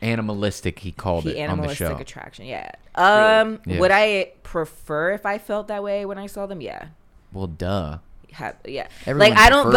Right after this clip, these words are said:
Speaker 1: prefers
Speaker 2: I
Speaker 1: that.
Speaker 2: don't think that I, like, <sighs> God, if I don't know, 'cause then, then they're kinda just like a friend.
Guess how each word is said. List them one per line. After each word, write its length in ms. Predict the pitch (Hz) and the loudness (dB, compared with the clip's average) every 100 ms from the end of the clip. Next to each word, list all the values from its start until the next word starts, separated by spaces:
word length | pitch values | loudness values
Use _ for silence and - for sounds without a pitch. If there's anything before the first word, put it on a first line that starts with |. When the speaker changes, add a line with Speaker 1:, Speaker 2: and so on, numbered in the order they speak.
| 214 | 8
Speaker 1:
prefers 20 | |
Speaker 2:
I 20 | |
Speaker 1:
that. 120 | 240 294 | 8 8
Speaker 2:
don't 220 | 302 - | 4 4
think 400 | 294 320 - - | 2 2 -6 -10
that 240 | 180 202 - | 4 4 6
I, 280 | 175 320 - | 6 4 0
like, 240 | 190 180 - - - - | -2 -2 -2 -16 -18 -18
<sighs> 280 | - - - | -20 -20 -20
God, 420 | - 175 - - - - - - | -20 -18 -18 -18 -20 -20 -20 -4
if 180 | 208 202 175 | -2 2 4
I 160 | 190 | 6
don't 340 | 226 240 180 160 | 6 2 -2 -8
know, 420 | 160 147 143 147 151 - _ _ - | -8 -8 -8 -14 -18 -20 _ _ -10
'cause 160 | 190 | -8
then, 400 | 202 233 226 - - - - - - - _ _ - | -6 -6 -8 -14 -20 -20 -18 -18 -20 -20 _ _ -12
then 140 | 214 269 | -8 -4
they're 100 | 277 | -4
kinda 200 | 269 294 | -6 -8
just 120 | 269 | -8
like 120 | 240 | -8
a 40 | |
friend. 420 | 170 143 139 131 | -8 -8 -10 -12